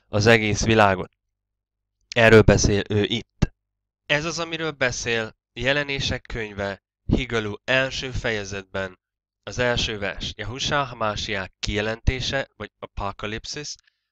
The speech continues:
amelyet adott neki Elohim, hogy megmutassa az ő szolgáinak, amiknek meg kell lenniük hamar, ő pedig elküldvén az ő angyala által megjelenti az ő szolgának, Jehukanonnak vagy Jokanonnak.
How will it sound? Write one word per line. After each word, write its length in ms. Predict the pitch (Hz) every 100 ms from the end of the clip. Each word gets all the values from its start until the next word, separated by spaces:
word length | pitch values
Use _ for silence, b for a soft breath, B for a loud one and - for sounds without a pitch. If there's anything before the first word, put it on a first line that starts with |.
| _
amelyet 380 | - 156 156 143
adott 240 | 135 123
neki 280 | - 110 - -
Elohim, 600 | 110 101 - - 123 - _ -
hogy 140 | 113
megmutassa 640 | 127 143 156 - 147 131
az 140 | 139 127
ő 80 | 120
szolgáinak, 840 | - 117 110 110 117 127 151 -
amiknek 440 | - 160 156 139 -
meg 200 | 120 -
kell 180 | 107
lenniük 380 | 101 101 95 90
hamar, 400 | - 123 156 160 _ _ _ _
ő 140 | - 156
pedig 280 | 123 113 -
elküldvén 720 | 120 117 - 117 101 101 98
az 200 | - 101
ő 120 | 98 98
angyala 340 | 95 92 92
által 440 | 107 127 131 123
megjelenti 680 | 104 110 117 117 113 - 101
az 160 | 87 95
ő 120 | 98
szolgának, 720 | - 104 98 104 101 104 -
Jehukanonnak 720 | 107 110 120 117 98 98 104
vagy 140 | 101
Jokanonnak. 500 | 98 101 95 87 -